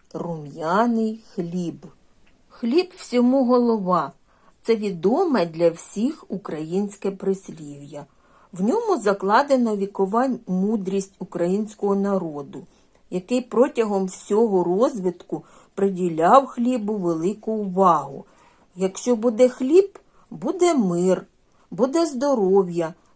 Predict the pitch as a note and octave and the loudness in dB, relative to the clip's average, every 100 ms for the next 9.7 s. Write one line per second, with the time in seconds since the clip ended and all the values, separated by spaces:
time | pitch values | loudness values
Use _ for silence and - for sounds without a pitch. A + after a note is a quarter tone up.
0 | _ F#3+ F#3 E3 - E3+ A3+ E4 D4+ C#4+ | _ 0 0 -4 -6 0 0 2 0 -2
1 | C4 B3 B3+ B3 A3 G#3 G#3 G#3+ G3 F3+ | -4 0 2 4 2 2 2 0 0 -4
2 | E3 D#3+ F#3 - F3+ F#3 - F3+ F3 D#3+ | -4 -2 -2 -2 -2 -2 -2 -4 -4 -6
3 | D#3 C#3+ C#3+ C#3 - _ _ _ _ _ | -12 -14 -14 -18 -20 _ _ _ _ _
4 | _ _ - G3+ G4 - F#4 D#4 C4+ B3 | _ _ -2 2 2 2 2 4 6 6
5 | G3 F#3+ F#3 F#3 F3+ E3+ D#3+ D#3 D3+ G#3+ | 6 4 2 2 0 -2 -4 -2 2 2
6 | D4+ D4 F#3 F3+ F#3+ A3 F3 - _ - | 2 0 -2 -2 -2 -2 -4 -8 _ -20
7 | _ _ - - A#3+ D4 D#4 G3+ F3+ G#3+ | _ _ -12 -2 0 2 0 2 4 6
8 | A3+ E3+ D3+ - _ _ - A#3+ C4+ D#4+ | 4 2 -4 -8 _ _ -4 2 2 2
9 | C#4 F3 G3+ G#3+ F3 D3+ | 0 2 6 6 4 0